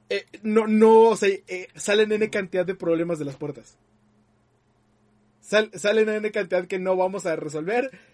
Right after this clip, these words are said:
y ningún ju-, ningún escenario tiene puertas". Cosa que en todos los demás Rainbow Six, Six, Six, este, sí había. Y,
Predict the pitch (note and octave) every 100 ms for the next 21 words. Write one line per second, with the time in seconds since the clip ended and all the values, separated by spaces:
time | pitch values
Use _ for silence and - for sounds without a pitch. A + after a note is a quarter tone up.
0 | _ _ - B3 G#3+ G3+ F#3 A3 G#3+ -
1 | - F#3 F#3 F#3 G3 G3 G3 F3+ E3+ D#3+
2 | D#3 E3 F3 F3 E3 D3 C3+ - _ _
3 | _ _ _ _ _ _ _ _ _ _
4 | _ _ _ _ _ _ _ _ _ _
5 | G#3+ A3 A3 A3 G3 G3+ G3 F3+ E3+ E3+
6 | F3+ F3 E3 E3 D3 - _ - D3+ D3+
7 | - - _ _ - C#3 _ C3+ C3 C3
8 | C3 - E3 G#3+ G#3 - _ _ _ _
9 | _ _ _ _ _